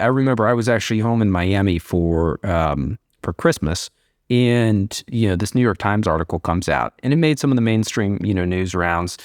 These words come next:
but then also died off very quickly because we were heading into the, to the Christmas holidays. But what was fascinating about the New York Times article was a few key points. Number one,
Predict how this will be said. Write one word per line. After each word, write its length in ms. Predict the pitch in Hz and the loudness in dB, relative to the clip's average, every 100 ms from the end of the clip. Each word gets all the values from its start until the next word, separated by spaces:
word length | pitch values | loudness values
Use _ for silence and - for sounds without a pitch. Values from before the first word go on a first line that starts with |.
| - - | -18 -4
but 140 | 123 | 0
then 120 | 135 131 | 2 2
also 260 | 113 107 | 2 0
died 240 | 90 95 92 | 0 2 2
off 200 | 85 - | 0 0
very 180 | 80 | -2
quickly 380 | 80 90 - 78 | -2 -4 -2 -2
because 400 | 85 85 80 - | -2 -2 -2 -2
we 100 | 90 | -2
were 100 | 82 | 0
heading 220 | 87 85 | 0 0
into 240 | 85 85 73 | 0 0 0
the, 260 | 76 73 - | 0 -2 -4
to 100 | - | -6
the 80 | 80 | -4
Christmas 380 | - 87 87 - | -4 -4 -4 -2
holidays. 520 | 101 104 78 50 - - _ - - | 0 2 0 -6 -10 -16 _ -16 -2
But 160 | 135 | -2
what 120 | 135 | 2
was 180 | 135 120 | 0 0
fascinating 640 | - 151 156 - 143 127 117 | 0 0 0 0 0 2 2
about 240 | 107 80 | 0 0
the 60 | 101 | 0
New 80 | |
York 160 | 98 90 | 0 0
Times 260 | 87 90 85 | 0 0 0
article 320 | 78 78 85 | 0 -2 -2
was 260 | 85 - - - | -2 -4 -10 -6
a 60 | |
few 320 | 92 - 117 113 | -6 -2 -2 0
key 180 | 110 | -2
points. 400 | 95 90 65 - - _ _ _ _ _ _ _ - | -2 -2 -4 -6 -14 _ _ _ _ _ _ _ -4
Number 360 | 123 131 131 139 | 2 2 4 2
one, 440 | 107 95 73 120 | 0 -2 -2 -6